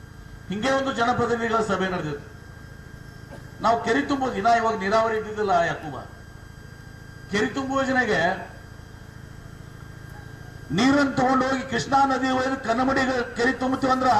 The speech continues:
ಅಲ್ಲಿ ಜನಪ್ರತಿನಿಧಿಗಳು ಮಾತಾಡಿದ್ರು, "ಕೃಷ್ಣಾ ನದಿ ನೀರನ್ನ ಕನ್ನಮಡಿಗೆ ಹೋಯ್ತಾರ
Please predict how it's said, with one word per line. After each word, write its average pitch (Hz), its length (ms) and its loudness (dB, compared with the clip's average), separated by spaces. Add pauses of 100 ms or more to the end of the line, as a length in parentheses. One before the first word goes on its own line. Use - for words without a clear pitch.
(1300)
ಅಲ್ಲಿ 220 200 2
ಜನಪ್ರತಿನಿಧಿಗಳು 214 760 0
ಮಾತಾಡಿದ್ರು, 180 520 0 (1600)
"ಕೃಷ್ಣಾ 254 380 4
ನದಿ 262 480 2
ನೀರನ್ನ 254 340 2 (140)
ಕನ್ನಮಡಿಗೆ 254 420 2
ಹೋಯ್ತಾರ 254 300 0